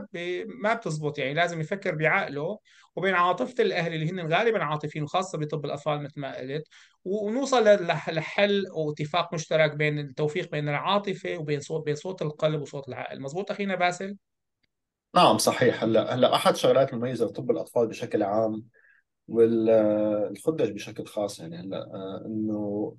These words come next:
Speaker 2: دائمًا هذا نحن السؤال نطرحه، إنه مين هو أفضل شخص ليقوم بأخذ القرار بالنسبة للمريض؟ لا يمكن الموضوع مستاهل نحكي عنه كم دقيقة. آم، هلا في عنا هون نحن بطب الأطفال عادة، وهذا الشيء مختلف شوي عن البالغين، إنه أنت في-، بالإضافة للمريض اللي هو الطفل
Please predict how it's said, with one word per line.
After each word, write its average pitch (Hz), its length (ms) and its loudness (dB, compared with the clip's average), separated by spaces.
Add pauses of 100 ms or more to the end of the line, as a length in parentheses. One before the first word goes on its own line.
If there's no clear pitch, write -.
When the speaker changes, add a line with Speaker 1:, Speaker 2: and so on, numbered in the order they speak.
Speaker 2:
دائمًا 123 540 2
هذا 110 120 -2
نحن - 160 -10
السؤال 113 380 2
نطرحه، 110 500 -2
إنه 120 160 -2
مين 175 160 2
هو 170 220 4
أفضل 147 320 2
شخص - 400 0
ليقوم 143 460 2
بأخذ - 340 -2
القرار 113 460 4
بالنسبة 107 320 -6
للمريض؟ 90 420 -8 (760)
لا 131 80 6
يمكن 160 220 4
الموضوع 139 420 6
مستاهل 123 340 4
نحكي 123 240 -6
عنه 113 220 -2
كم 104 180 -8
دقيقة. 98 560 -2 (220)
آم، 101 380 -6 (560)
هلا 131 220 2
في 151 100 2
عنا 156 240 4
هون 151 160 4
نحن 117 280 -6
بطب 120 260 -2
الأطفال 117 400 2
عادة، 120 360 2
وهذا 113 280 -2
الشيء 113 200 -4
مختلف 110 260 -4
شوي 120 200 0
عن 101 120 -4
البالغين، 98 480 -6
إنه 104 200 -6
أنت 123 120 -4
في-، 117 160 -6
بالإضافة 120 500 4
للمريض 113 440 4
اللي 110 140 -2
هو 117 160 0
الطفل - 440 -6